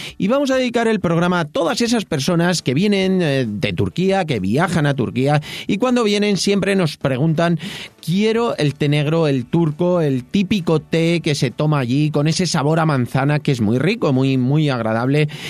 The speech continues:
Y muchas personas que unas veces no toman té habitualmente, otras veces sí son muy asiduos a las infusiones, pero cuando prueban ese té con ese sabor a manzana, con ese sabor a rosas, nos, eh,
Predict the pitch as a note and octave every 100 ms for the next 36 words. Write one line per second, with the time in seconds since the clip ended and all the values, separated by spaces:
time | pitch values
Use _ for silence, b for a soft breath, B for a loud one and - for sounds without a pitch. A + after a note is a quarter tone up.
0 | B D3 D#3 E3+ A3+ A#3+ - C3+ C#3+ D3+
1 | E3 D3 B2+ A#2+ A#2+ C3+ B2 B2+ B2+ C#3
2 | A#2+ - A2+ A#2+ C#3 C#3 C3 B2+ B2+ B2
3 | A#2+ A2 G#2 - E3+ F3+ B2 A#2 A#2 B2+
4 | F3 D#3 C#3+ - A2 A#2 G#2+ A#2 A#2+ A#2
5 | - G3+ - D#3 C3+ D3 F3 C#3 B2+ C#3+
6 | C#3 B2+ A#2 A#2 A#2 F3+ D3 C#3 C#3+ D#3
7 | D3+ B B B - D3+ C#3 C#3 C#3 A2+
8 | D3 E3+ A3 F3+ E3 E3 C3 C3+ C#3+ C3+
9 | B2+ C#3 B2+ G#2 B2 B2 F#2+ G#2+ A2+ B2+
10 | A#2 A#2 C3 A#2 A2+ B2+ A2+ A#2+ B2+ C#3
11 | C#3 - B B B - C#3 B2 B2 B2+
12 | A#2+